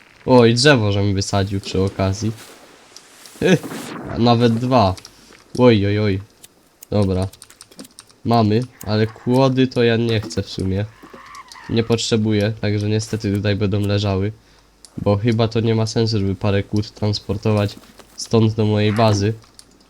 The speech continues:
No chodź tu, kurde, tam. Wkurzają mnie ci oskurowani kanibale, oni mnie właśnie najczęściej atakują. Tak to ci, powiedzmy, ucywilizowani są bardziej ucywilizowani. Zostawię wam tu drewno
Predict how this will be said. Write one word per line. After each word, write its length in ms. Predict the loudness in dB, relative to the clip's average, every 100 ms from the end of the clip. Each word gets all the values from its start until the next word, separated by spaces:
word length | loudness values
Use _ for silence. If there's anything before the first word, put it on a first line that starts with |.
| _ _ -20 _ -20 -18 -18 -14 -8
No 200 | 0 2
chodź 520 | 2 2 4 4 0 -6
tu, 160 | -6 -4
kurde, 380 | -2 -2 0 0 0
tam. 200 | -2 -4 -8 -14 -14 -14 -16 -18 -14 -12 -10 -4
Wkurzają 380 | 0 4 6 6
mnie 180 | 6 2
ci 200 | 2 2
oskurowani 680 | 2 2 0 2 2 -2
kanibale, 480 | -2 -2 0 0 0
oni 160 | 2 2
mnie 140 | 2
właśnie 280 | 0 0 -2
najczęściej 500 | -2 0 -2 0 -2
atakują. 540 | -2 -6 -4 -4 -4 -6 -14 -20 _ _ _ _ -20 _ _ _ _ _ _ _ -18 -4
Tak 180 | -4 -2
to 120 | -2
ci, 200 | 0 -2
powiedzmy, 480 | 0 -2 -2 -4 -4
ucywilizowani 1000 | -4 -2 0 2 2 2 0 0 0 -2
są 180 | -2 -4 -6 -16 -20 -20 -20 -20 -6
bardziej 340 | -2 0 -2
ucywilizowani. 920 | -4 -4 -2 0 0 0 -2 -2 -4 -4
Zostawię 340 | -4 -2 -2
wam 220 | 0 0
tu 100 | -2
drewno 580 | -4 2 2 2 -2